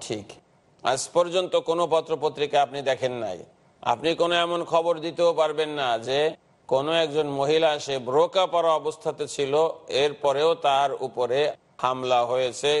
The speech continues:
অ্যাসিড নিক্ষেপ করা হয়েছে, এটা না। বরং একটা মেয়ে যদি জিলবাব পরে রাস্তায় হাঁটে, বোরকা পরে রাস্তায় হাঁটে,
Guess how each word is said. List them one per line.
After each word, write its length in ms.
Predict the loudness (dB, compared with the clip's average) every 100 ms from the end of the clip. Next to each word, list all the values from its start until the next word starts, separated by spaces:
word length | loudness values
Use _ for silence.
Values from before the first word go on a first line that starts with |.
| 0
অ্যাসিড 360 | -4 -4 -6 -6 -8 -8
নিক্ষেপ 360 | -8 -4 -4 -2 0
করা 160 | 0 0
হয়েছে, 280 | -4 -10 -8 -6
এটা 160 | -4 -6
না। 80 | -6 -16 _ _ _ _ _
বরং 420 | -2 0 4 2 2 -4 _ _ _ _ _ -2 -2
একটা 160 | 2 0
মেয়ে 180 | 2 2 2
যদি 160 | 0 0 0
জিলবাব 360 | 0 4 4 2 -2
পরে 140 | 0 2
রাস্তায় 280 | 0 0 0
হাঁটে, 240 | 0 0 -2 -2 -2
বোরকা 320 | 0 2 2 0
পরে 160 | 0 2 2
রাস্তায় 320 | 0 0 0
হাঁটে, 240 | 0 -2